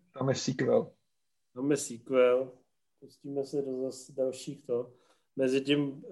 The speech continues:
Speaker 2: v obědu celou redakci a vyspovídám spoustu
Speaker 1: Prostě na-,
Speaker 2: slavných
Speaker 1: nějaký
Speaker 2: lidí,
Speaker 1: rele-,
Speaker 2: slavnějších.
Speaker 1: relevantní hosty, který mají co říct a mají vkus a někoho zajímají, chápu.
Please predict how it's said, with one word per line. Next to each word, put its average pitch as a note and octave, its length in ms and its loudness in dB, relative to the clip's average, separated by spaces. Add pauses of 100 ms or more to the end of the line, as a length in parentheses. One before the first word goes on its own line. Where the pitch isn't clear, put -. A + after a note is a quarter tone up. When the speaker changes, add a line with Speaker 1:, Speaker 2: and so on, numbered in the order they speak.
(100)
Speaker 2:
v B2+ 60 -4
obědu D3 420 10
celou D#3 340 12
redakci C#3 600 8
a C#3+ 120 10
vyspovídám C3+ 840 4
spoustu C3+ 800 2
Speaker 1:
Prostě - 240 -8 (100)
na-, C#3 220 0 (120)
Speaker 2:
slavných D3 560 10
Speaker 1:
nějaký C#3+ 180 12
Speaker 2:
lidí, D#3 120 8
Speaker 1:
rele-, D#3 280 12 (400)
Speaker 2:
slavnějších. C3+ 720 0
Speaker 1:
relevantní D3+ 720 10
hosty, D3 560 6 (180)
který C#3+ 220 6
mají C#3 160 4
co D#3 140 4
říct D3 220 2
a D3+ 60 8
mají D3 160 4
vkus D3 260 -4
a D3+ 40 -2
někoho C#3+ 300 6
zajímají, C3+ 420 4
chápu. C#3 480 -6